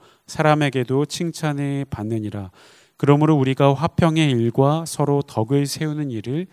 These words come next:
힘쓰나니." 아멘. 어, 결국 우리가 추구해야 할 것은 이 화평을 이루는 것이고 덕을 세우는 것입니다. 이것이 하나님께서 우리에게 맡기신 사명입니다.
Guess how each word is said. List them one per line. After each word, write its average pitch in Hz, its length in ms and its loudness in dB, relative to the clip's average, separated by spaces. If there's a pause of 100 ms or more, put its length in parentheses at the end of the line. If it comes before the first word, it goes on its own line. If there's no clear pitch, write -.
(160)
힘쓰나니." 113 1120 -6 (320)
아멘. 95 380 -14 (500)
어, 107 120 -14
결국 175 340 4
우리가 190 240 2
추구해야 240 540 -2
할 208 60 0
것은 135 520 -4 (220)
이 135 80 -6
화평을 226 600 2
이루는 143 360 -4
것이고 165 500 -8 (200)
덕을 151 480 -6 (260)
세우는 170 440 -2
것입니다. 101 560 -14 (480)
이것이 180 300 2
하나님께서 226 480 0
우리에게 139 420 2
맡기신 117 680 -8 (260)
사명입니다. 113 1040 -6